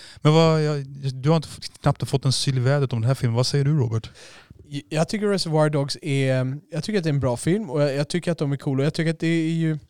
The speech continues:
Speaker 2: i, i båda hans första filmer, Reservoir Dogs och Pulp Fiction, så
Speaker 1: Mm.
Speaker 2: lyckas han väldigt bra med att få till coola karaktärer. Och det känns som han,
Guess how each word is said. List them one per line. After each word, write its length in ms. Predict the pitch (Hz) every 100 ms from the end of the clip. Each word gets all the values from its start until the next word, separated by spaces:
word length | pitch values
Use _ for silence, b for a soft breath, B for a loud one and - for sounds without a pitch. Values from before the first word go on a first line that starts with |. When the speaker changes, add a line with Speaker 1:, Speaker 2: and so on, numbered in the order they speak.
| _ _ - _ -
Speaker 2:
i, 440 | 151 156 156 165 - 240 156 _ _ _
i 100 | 170
båda 360 | 156 165 185 196
hans 220 | 175 147
första 300 | 156 139 131
filmer, 300 | 143 131 135
Reservoir 400 | 127 - 160 165
Dogs 260 | 160 147 139
och 100 | 127
Pulp 220 | 131 -
Fiction, 460 | 147 - 127 101 120 _
så 140 | 131
Speaker 1:
Mm. 100 | 143
Speaker 2:
lyckas 340 | 143 - 139 135
han 140 | 131
väldigt 320 | 135 123 131
bra 220 | 127 123 120
med 100 | 117
att 60 |
få 100 | 127
till 180 | 120 123
coola 260 | - 123 120
karaktärer. 400 | 120 117 131 120
Och 100 | 139
det 100 | 147
känns 240 | 165 156 156
som 80 |
han, 200 | 147 139